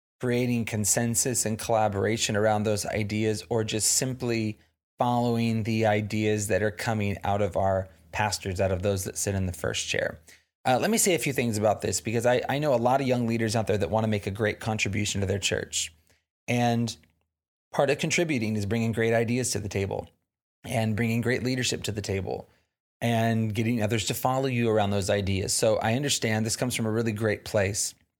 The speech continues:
Uh, so let me give you a couple thoughts here today.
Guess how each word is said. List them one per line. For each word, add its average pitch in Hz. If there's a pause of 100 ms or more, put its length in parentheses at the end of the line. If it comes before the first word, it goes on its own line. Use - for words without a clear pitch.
(360)
Uh, 123
so 147
let 151
me 143
give 135
you 123
a -
couple 110 (100)
thoughts -
here 95
today. 98